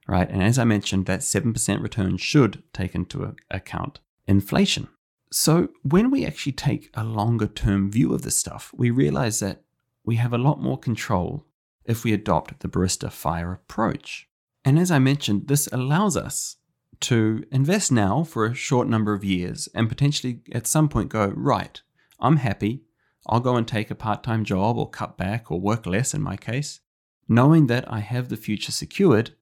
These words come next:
and allowing me to enjoy the perks of early retirement without necessarily being there yet. And this is something which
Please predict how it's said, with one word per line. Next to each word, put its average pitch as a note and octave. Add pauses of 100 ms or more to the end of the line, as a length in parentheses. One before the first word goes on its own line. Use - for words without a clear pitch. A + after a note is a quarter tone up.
(140)
and G#2+
allowing C#3
me A#2+
to G#2+
enjoy B2+
the A2+
perks D#3+ (160)
of G#2+ (200)
early G2+
retirement F#2 (460)
without -
necessarily F2+
being E2
there F#2
yet. C3+
And C#3
this A3+
is F3+
something A2+
which -